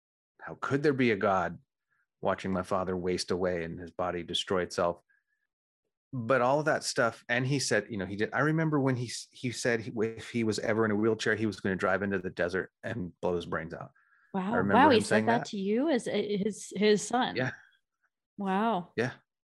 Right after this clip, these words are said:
Speaker 1: And I, and I, at the time, I, I didn't blame him.
Speaker 2: Sure.
Speaker 1: I, I can, I totally, I, but what happened was a wheelchair was a really important part of him living longer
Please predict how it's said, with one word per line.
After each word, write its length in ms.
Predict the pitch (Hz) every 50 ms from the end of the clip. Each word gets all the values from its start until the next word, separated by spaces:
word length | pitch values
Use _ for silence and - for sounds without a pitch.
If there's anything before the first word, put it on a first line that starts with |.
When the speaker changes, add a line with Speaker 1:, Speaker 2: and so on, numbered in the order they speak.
| _ _ _ _ _ _ _ _ - -
Speaker 1:
And 160 | 151 151 151
I, 60 | 160 156 -
and 140 | 165 151 151
I, 240 | 156 170 170 160 - _ _ _ _ - -
at 160 | 139 139 -
the 60 | -
time, 360 | - - 147 143 180 196 160
I, 140 | 131 123 127 117 - _ -
I 100 | 104 113
didn't 260 | 120 139 131 113 - _ _ _ _ _ _ _ _ -
blame 280 | - 82 92 117 165 208
him. 180 | - 123 156 226
Speaker 2:
Sure. 320 | 220 226 247 262 254 220 -
Speaker 1:
I, 220 | 117 117 - 123
I 40 | 127
can, 280 | 131 - 170 151 131 -
I 100 | - 131
totally, 280 | 135 131 - 139 147 143 - - - - _ _ 120 120 117 - - _ _ - - _ _ _ _ _ _ _ _ -
I, 460 | 117 117 117 120 120 117 123 127 - - _ _ _ _ _ _ _ _ - - -
but 260 | - 139 123 - - _ _ _ _ _ _ _ _ _ _ -
what 220 | 127 139 147 147
happened 360 | 120 170 185 185 - 131 131
was 440 | 117 110 110 107 104 104 104 - - _ _ _ _ _ _ _ _ _ _ _ -
a 80 | 117
wheelchair 500 | 107 107 127 139 151 151 - 139 113 107
was 380 | 104 101 98 92 90 90 - - _ _ _ _ _ _ _ _ _ _ _ _ _ -
a 100 | 113 104
really 440 | 101 104 101 110 120 120 120 120 113
important 440 | 101 104 104 127 117 95 104 101 -
part 320 | - 113 107 107 - -
of 140 | - 104 -
him 280 | - 117 101 98 98 95
living 280 | 104 123 127 120 101
longer 380 | 85 85 85 85 - - - -